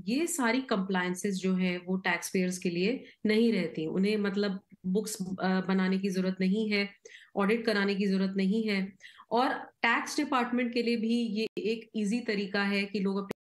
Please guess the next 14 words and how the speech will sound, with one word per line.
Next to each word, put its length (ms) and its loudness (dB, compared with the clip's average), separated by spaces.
रिटर्न 240 0
भरें, 220 2
और 120 -2
बहुत 280 -4
सिंपल 380 0
सा 120 0
इसका 260 0
रिटर्न 440 0
फॉर्मेट 420 0
होता 200 -2
है 260 2
आईटीआर 440 0
फ़ोर 360 0
करके, 400 -2